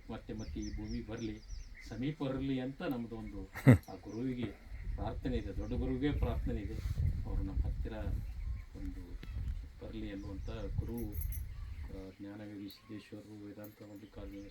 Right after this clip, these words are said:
ಶ್ರೀಗಳ ಅಂತರಾತ್ಮಕ್ಕೆ ಒಂದು ಭಕ್ತಿಯ ಪ್ರಣಾಮ. ನಮ್ಮ ಬೇಡಿಕೆ ಏನಂದ್ರೆ,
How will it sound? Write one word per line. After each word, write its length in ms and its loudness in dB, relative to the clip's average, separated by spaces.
ಶ್ರೀಗಳ 420 -4
ಅಂತರಾತ್ಮಕ್ಕೆ 840 -8
ಒಂದು 140 0
ಭಕ್ತಿಯ 400 0
ಪ್ರಣಾಮ. 500 2
ನಮ್ಮ 200 -2
ಬೇಡಿಕೆ 300 -4
ಏನಂದ್ರೆ, 380 -4